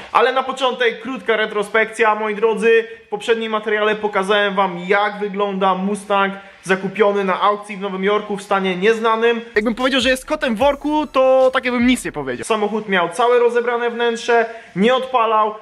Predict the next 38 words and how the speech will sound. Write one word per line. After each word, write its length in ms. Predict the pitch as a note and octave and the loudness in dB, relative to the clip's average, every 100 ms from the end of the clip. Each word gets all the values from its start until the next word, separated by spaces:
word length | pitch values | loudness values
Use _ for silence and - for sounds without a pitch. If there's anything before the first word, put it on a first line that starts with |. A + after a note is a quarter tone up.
| - | -6
nie 160 | G3+ | -4
wiedzieliśmy, 480 | G#3 G3 G#3+ G#3 G3 | -2 -4 -4 -6 -4
co 100 | G3 | 0
jest 180 | F#3+ F#3 | 0 0
uszkodzone, 640 | E3+ F3 E3+ G3+ G3 F#3+ - | -6 -2 2 2 2 0 -4
ale 180 | - D#3+ | 0 0
przyjechał 560 | G3 F#3+ E3+ E3+ D3+ C#3+ - - | 0 -6 -6 -2 -2 -2 -8 -2
i 100 | D3+ | 0
okazało 520 | D#3 D3+ D3 D3+ D3 | 2 0 2 0 0
się, 120 | D3 | -6
że 120 | D3 | -8
tunel 440 | C#3 - A#3 G#3+ D#3+ | -8 -4 2 2 2
środkowy 480 | F3+ E3 E3 D#3 E3 | -6 -6 -2 2 2
jest 160 | D3+ | 2
do 100 | D#3 | 2
wymiany, 460 | D#3 D#3+ F#3+ A3 A#3 - - | 2 2 2 2 0 -2 -8
bo 520 | G#3+ C4 B3+ B3+ - - | 2 4 4 0 -10 -6
wał 300 | G3 A3 G#3+ | 0 0 0
napędowy, 560 | G3 G3+ G3 G3 F#3+ | -6 -6 -4 -2 -4
który 220 | F#3+ F#3+ | -4 -4
nie 160 | F#3+ A#3 | 0 0
wytrzymał 420 | B3 B3 B3+ A3+ | -2 -4 0 0
tej 180 | G#3+ G#3 | 2 0
mocy, 360 | G#3 G3 G3+ F3 | 0 -2 0 -2
po 180 | - | -2
prostu 300 | D#3+ E3+ D#3 | -2 -2 -2
się 160 | D3 C#3 | 0 2
urwał 500 | A3+ A#3 F#3+ F3 E3 - - | 4 4 4 0 -2 -8 -10
i 60 | G#3 | -6
wszystko 640 | - D3+ - C3 A#2 - - | -4 -6 -4 -2 -2 -4 -8
rozwalił, 500 | C3+ D3+ E3+ G3+ G3+ F#3+ | 0 2 4 0 0 -2
a 100 | B3 | 0
ubezpieczalnia 680 | B3 G#3 G3+ F3 D#3 D3 C#3 | 0 -2 -6 -6 -4 -2 -6
postanowiła 880 | C#3 - F#3+ D#3+ C#3 A#2+ A#2+ A2+ A2+ - - D3+ | -6 -10 -4 -2 -2 0 2 2 0 -8 -14 -2
wrzucić 500 | E3 F#3 F#3+ C#3 B2 | 2 2 2 -2 0
go 120 | C3 | 2
na 120 | D3+ | 2
aukcję. 440 | F#3+ F3+ - C3+ | 2 -2 -8 -10